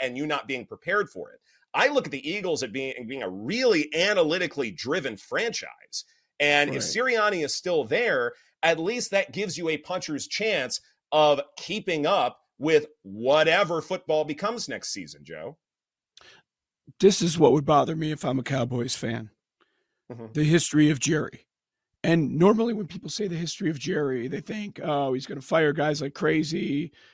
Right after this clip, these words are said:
Speaker 2: And that's not what he did. My point would be on the history of Jerry is he wants guys that he can control.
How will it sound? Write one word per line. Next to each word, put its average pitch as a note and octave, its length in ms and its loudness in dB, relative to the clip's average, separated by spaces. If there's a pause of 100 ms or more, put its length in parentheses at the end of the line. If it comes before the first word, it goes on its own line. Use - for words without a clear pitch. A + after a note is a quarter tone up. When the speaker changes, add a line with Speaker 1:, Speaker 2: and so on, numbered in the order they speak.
(160)
Speaker 2:
And E3+ 180 2
that's D#3+ 160 -4
not D3 200 2
what C#3+ 100 -4
he D3 80 -4
did. - 320 -12 (960)
My F3 300 4
point E3 480 -2 (200)
would D3+ 220 -2
be E3+ 380 -4 (120)
on E3 100 -2
the E3+ 60 2
history F3+ 320 2
of D3+ 80 -2
Jerry C#3+ 560 -2 (460)
is C#3+ 220 -6
he F#3+ 160 0
wants F#3+ 340 0
guys F3 400 -6
that D#3+ 140 -10
he C#3+ 140 -8
can D#3+ 200 -8
control. C#3 720 -12